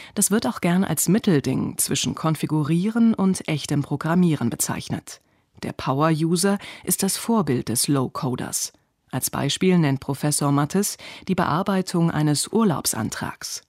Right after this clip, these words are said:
Vorgesetzte müssen ihn genehmigen und eventuell öfters daran erinnert werden. Dienstpläne werden geändert,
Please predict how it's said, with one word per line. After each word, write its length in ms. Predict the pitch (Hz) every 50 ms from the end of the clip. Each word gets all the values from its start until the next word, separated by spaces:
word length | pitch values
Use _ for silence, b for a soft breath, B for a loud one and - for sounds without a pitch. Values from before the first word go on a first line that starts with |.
| _ _ _ _ _ _ _ _
Vorgesetzte 680 | - - - 233 240 220 190 190 180 170 - - - 156
müssen 300 | 156 156 156 - 170 156
ihn 160 | 147 151 151
genehmigen 680 | 156 170 170 165 156 151 143 135 120 - 120 120 117 B B B B B B
und 160 | - - -
eventuell 500 | 135 131 - 143 151 143 - 165 151 156 151
öfters 500 | - 151 156 - - - 147 143 - -
daran 260 | 139 139 135 139 139
erinnert 420 | 135 143 - 220 202 147 127 -
werden. 400 | - 120 123 135 - 127 131 131 b b b b b b b -
Dienstpläne 680 | 175 175 202 214 - - - - 156 135 139 139 139 143
werden 240 | 151 147 151 156 151
geändert, 520 | 147 147 - 156 160 151 156 156 - -